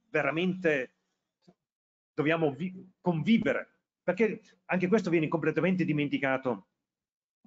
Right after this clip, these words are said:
Quella temperatura, cioè quella C O due che oggi abbiamo nell'aria, no? Questi quattrocentotredici ppm, no? Uno dice,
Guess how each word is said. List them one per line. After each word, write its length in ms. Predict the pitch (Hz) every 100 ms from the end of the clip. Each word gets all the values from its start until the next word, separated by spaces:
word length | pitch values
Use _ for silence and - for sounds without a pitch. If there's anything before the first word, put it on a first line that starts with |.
| _ _ _ _ _
Quella 240 | 165 170
temperatura, 800 | 170 180 185 180 233 214 165 -
cioè 120 | 165
quella 280 | - 185 170
C 180 | - 220
O 40 | 196
due 200 | 254 -
che 100 | 180
oggi 160 | 180
abbiamo 240 | 156 165 156
nell'aria, 520 | 147 127 113 113 104
no? 340 | 151 185 - _ _ _ -
Questi 280 | 151 -
quattrocentotredici 1700 | - 196 196 165 - 196 190 - 170 120 - 156 214 180 - - -
ppm, 680 | - 185 175 160 127 113 104
no? 140 | 127 160
Uno 180 | 147 151
dice, 300 | 139 131